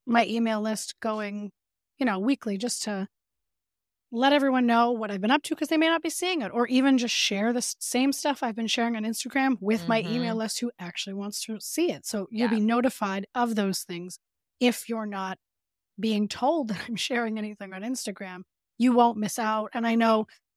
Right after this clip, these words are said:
Speaker 1: when I do sell earrings, necklaces, anything where there's, um, you know, there's a set amount of time that I'm selling something for, people are excited for it, and then they miss it because Instagram tells you what they wanna tell you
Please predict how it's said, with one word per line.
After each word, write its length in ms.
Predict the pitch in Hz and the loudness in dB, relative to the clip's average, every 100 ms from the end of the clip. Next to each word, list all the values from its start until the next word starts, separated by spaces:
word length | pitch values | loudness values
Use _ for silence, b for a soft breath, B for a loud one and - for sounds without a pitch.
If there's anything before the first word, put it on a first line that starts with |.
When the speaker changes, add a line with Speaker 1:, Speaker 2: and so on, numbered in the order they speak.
| _ | _
Speaker 1:
when 160 | 226 247 | -2 0
I 100 | 220 | 0
do 220 | 190 269 | 0 0
sell 480 | 302 - 190 175 185 _ _ _ _ _ _ - | 0 -4 -8 -8 -12 _ _ _ _ _ _ 2
earrings, 720 | 233 220 202 202 196 - - - | 4 4 2 -2 -6 -8 -12 -8
necklaces, 680 | 208 202 208 - 202 196 - | -8 -6 -6 -2 -2 -2 0
anything 400 | 269 311 - 285 | 2 4 4 0
where 120 | 262 | 2
there's, 280 | 226 202 190 | 0 0 -4
um, 300 | 185 175 180 - _ _ _ _ _ _ _ _ _ | -8 -12 -14 -20 _ _ _ _ _ _ _ _ _
you 80 | 269 | 2
know, 40 | 240 | 2
there's 100 | 202 | 2
a 40 | |
set 240 | - 262 240 | 2 4 4
amount 200 | 226 202 | 2 -2
of 60 | |
time 260 | - 233 226 | -2 -2 0
that 80 | 208 | 0
I'm 80 | |
selling 280 | 196 208 202 | 0 0 0
something 340 | 208 226 226 233 | 0 -2 -2 -2
for, 300 | 247 247 254 _ _ _ _ _ _ _ _ | 0 -2 -4 _ _ _ _ _ _ _ _
people 240 | 277 262 262 | 2 4 4
are 80 | |
excited 460 | 240 - 254 233 254 | 2 0 2 4 2
for 200 | - 262 | 0 0
it, 60 | 277 | 0
and 140 | 240 | -2
then 80 | 226 | -2
they 80 | 214 | -2
miss 300 | 220 302 - | -4 -6 -8
it 180 | 151 - | -12 -12
because 340 | 196 185 220 185 | -10 -4 -2 -2
Instagram 540 | 220 - 220 220 220 | -4 -6 -6 -2 -2
tells 360 | - 226 220 - | -2 -2 -4 -4
you 120 | 240 | -2
what 140 | 240 | -2
they 100 | 240 | 0
wanna 200 | 247 247 | 0 0
tell 220 | 247 214 202 | 0 -2 0
you 320 | 196 220 | -2 -2